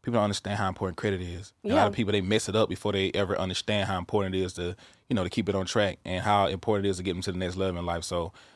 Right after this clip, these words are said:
Speaker 1: I harp a lot on, like, education and, you know, so we got a whole program that helps you fix your credit, and it's very, very affordable for people 'cause I want to,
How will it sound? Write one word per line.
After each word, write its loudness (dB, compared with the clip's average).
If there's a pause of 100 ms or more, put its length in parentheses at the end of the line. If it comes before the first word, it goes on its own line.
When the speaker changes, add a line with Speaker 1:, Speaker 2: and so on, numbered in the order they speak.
(140)
Speaker 1:
I 4
harp 2
a -2
lot 4
on, 0
like, -2
education -4
and, -8
you -6
know, -4
so -8
we -4
got 2
a 0
whole 0
program 0
that -6
helps -6
you -10
fix -6
your -6
credit, -2 (260)
and -4
it's -4
very, 4
very 2
affordable -4
for -10
people -6
'cause -8
I 4
want 0
to, -6